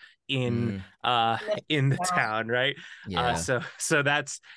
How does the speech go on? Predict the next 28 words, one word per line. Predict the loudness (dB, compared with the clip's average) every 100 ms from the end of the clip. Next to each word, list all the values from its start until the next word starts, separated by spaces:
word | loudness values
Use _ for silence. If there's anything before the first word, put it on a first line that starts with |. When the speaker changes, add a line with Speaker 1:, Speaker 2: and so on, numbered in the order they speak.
| -10 -6
Speaker 1:
it's, | -6 0
it's | 0 0
kind | -2 0
of | 2
that, | 2 4
the | 4
running | 4 4 4 0
joke, | 0 0 -2 -2
right? | 0 0 -4 -14 -20 -4
Um, | 0 2 0 -6 _ _ _ _ _ _ _
however, | 4 4 6 4 2 0 _ 0
uh, | 2 2
it | 0 0
looks | 0 -2 -2
like | -2 2
on | 0
the | 0
topic | 0 0 0 -4
of, | -4 -2
like, | -2 -2
immortality, | -8 -4 -2 -4 -4 -2 0 0 -2 -4 -6 -14 -20 _ 2
um, | 2 2 -4 -14 _ _ -4
it | -2 -2
kind | -2 2 2
of | 0
seems | -4 0 2 2 -2 -6 -4
as | -2 -2 -4
if | 0 0 0 -6 -20